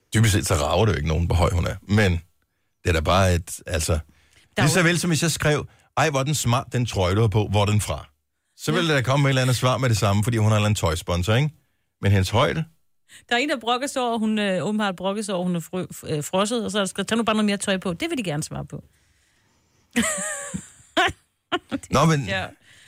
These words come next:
Speaker 1: det er ikke, fordi vi gør noget stort nummer ud af det, men jeg
Speaker 2: Nej.
Speaker 1: synes da bare, det er skægt. Altså, jeg kan da godt, når jeg sidder og kigger på, på vores Facebook-side, jeg har desværre ikke adgang til at gøre det længere, øh, på vores Facebook-side, der er også nogen, der skriver nogle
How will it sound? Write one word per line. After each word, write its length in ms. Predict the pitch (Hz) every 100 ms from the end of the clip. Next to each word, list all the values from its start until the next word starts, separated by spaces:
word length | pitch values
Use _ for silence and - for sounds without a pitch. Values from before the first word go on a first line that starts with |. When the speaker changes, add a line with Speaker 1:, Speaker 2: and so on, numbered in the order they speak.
| -
Speaker 1:
det 120 | 113
er 40 | 143
ikke, 100 | 151
fordi 140 | 165
vi 100 | 147
gør 120 | 135
noget 180 | 131 120
stort 220 | 135 117
nummer 340 | 117 151 214 214
ud 40 |
af 60 | 175
det, 20 |
men 80 | 156
jeg 60 | 170
Speaker 2:
Nej. 80 |
Speaker 1:
synes 140 | 156 165
da 60 |
bare, 160 | 165 160
det 60 | 135
er 40 |
skægt. 480 | - - 208 - - _ _ _
Altså, 200 | - 101
jeg 120 | 147 147
kan 140 | 156
da 60 | 131
godt, 200 | 147 143
når 80 |
jeg 140 | 139 139
sidder 180 | 147 127
og 60 |
kigger 220 | 147 139
på, 160 | 127 120 90 - -
på 120 | 120
vores 360 | 101 123 170 -
Facebook-side, 480 | 131 117 127 131
jeg 40 | 117
har 40 |
desværre 260 | 110 113 120
ikke 140 | 117
adgang 260 | 110 131 113
til 60 |
at 80 | 120
gøre 180 | 113 117
det 120 | 135
længere, 240 | 92 110 160 - - - -
øh, 540 | 117 107 98 95 87
på 80 | 113
vores 240 | 110 127 -
Facebook-side, 460 | 120 - - 117
der 100 | 123
er 60 | 127
også 140 | 110 131
nogen, 80 |
der 40 | 120
skriver 180 | 104 104
nogle 160 | 104